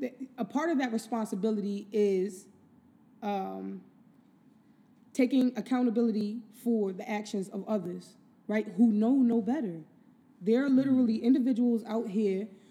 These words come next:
Speaker 1: who
Speaker 2: Mm.
Speaker 1: act and behave and engage in behaviors that are vile,
Speaker 2: Mm-hmm.
Speaker 1: but they
Speaker 2: Mm-hmm.
Speaker 1: don't know any better. How do you
Speaker 2: Mm.
Speaker 1: hold that against them? I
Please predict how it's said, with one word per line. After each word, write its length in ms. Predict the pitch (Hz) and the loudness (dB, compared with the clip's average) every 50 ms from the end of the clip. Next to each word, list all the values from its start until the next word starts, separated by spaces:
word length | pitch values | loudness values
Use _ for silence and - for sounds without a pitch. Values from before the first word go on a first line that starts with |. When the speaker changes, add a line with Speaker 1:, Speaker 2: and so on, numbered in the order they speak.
| - - - - _ _ - | -20 -20 -20 -20 _ _ 0
Speaker 1:
who 380 | - 294 311 294 269 254 254 - - - 240 | 4 6 8 8 8 6 4 0 -10 -12 -6
Speaker 2:
Mm. 60 | 233 | -2
Speaker 1:
act 420 | 240 233 233 240 240 - - - - - - | 0 2 2 0 -2 -6 -12 -16 -12 -6 -2
and 120 | 220 220 | 0 2
behave 500 | 196 247 247 226 233 214 208 208 208 196 196 | 4 4 4 4 4 4 2 2 0 0 -2
and 100 | 220 214 | -2 -2
engage 680 | 202 190 185 160 156 160 202 214 220 214 214 214 202 214 | -2 -2 -4 -6 -6 -4 -2 0 2 2 0 -2 -2 -4
in 140 | - 220 196 | -4 -4 -4
behaviors 840 | 190 208 196 196 214 202 208 196 175 185 196 190 185 185 196 185 - - - - - _ _ - | -2 -4 -2 -2 0 0 0 -2 -2 -4 -4 -2 -2 -4 -6 -8 -12 -20 -20 -20 -20 _ _ -4
that 280 | 170 220 240 226 220 - | 0 0 0 0 0 -4
are 140 | 202 202 | -6 -6
vile, 640 | 185 170 160 175 220 269 294 285 233 202 180 175 175 175 180 - _ - - | -6 -4 -2 -2 0 0 2 2 0 0 -2 -4 -8 -12 -16 -20 _ -16 -14
Speaker 2:
Mm-hmm. 300 | 208 208 202 196 214 233 | -12 -12 -10 -8 -2 0
Speaker 1:
but 160 | 233 233 226 | 2 2 2
they 160 | - 240 233 220 | 2 2 2 0
Speaker 2:
Mm-hmm. 140 | 175 226 | 0 0
Speaker 1:
don't 460 | 220 240 247 262 254 233 - 233 202 190 | 2 4 6 6 4 4 0 -2 0 4
know 360 | 220 247 254 254 254 240 247 - | 4 6 6 6 4 2 0 0
any 300 | 240 220 226 220 220 208 | 2 2 4 2 2 0
better. 520 | 170 160 214 233 226 220 214 202 196 190 - - - - | -2 0 0 2 2 2 2 0 -2 -4 -8 -14 -20 -12
How 320 | - - 233 247 254 254 | -6 -2 0 2 2 2
do 120 | 202 202 | 2 2
you 200 | 220 208 226 226 | 2 2 2 2
Speaker 2:
Mm. 80 | 214 190 | 2 2
Speaker 1:
hold 240 | 208 226 214 202 180 | 2 2 2 0 0
that 140 | 202 202 196 | -2 -2 -2
against 360 | 190 175 196 214 208 196 - | -2 -2 -2 -2 -2 -2 -4
them? 120 | - 180 180 | -8 -8 -8
I 80 | 180 | -8